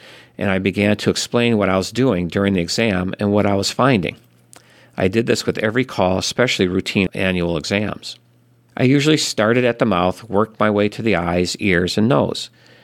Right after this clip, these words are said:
making comments of what I was finding, or more importantly, that things looked normal. I note the color of the gums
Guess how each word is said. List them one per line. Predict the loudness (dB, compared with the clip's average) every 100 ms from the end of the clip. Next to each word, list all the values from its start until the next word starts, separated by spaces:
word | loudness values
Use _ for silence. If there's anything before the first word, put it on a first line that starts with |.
| _
making | -4 -2 -2
comments | -2 -2 0 0 0
of | -2
what | -2 -2
I |
was | -2 -4
finding, | -2 -2 0 -4
or | -2 0 2
more | 2
importantly, | 0 0 -2 0 -4 -6 -8 -12
that | -6 -4
things | -2 -2 -2
looked | -4 0
normal. | 0 0 -2 -8 _ _ _ -2
I |
note | 0 0
the | 0
color | -2 0 2 2
of | 0
the |
gums | 0 2 2 0 -2 -4 -8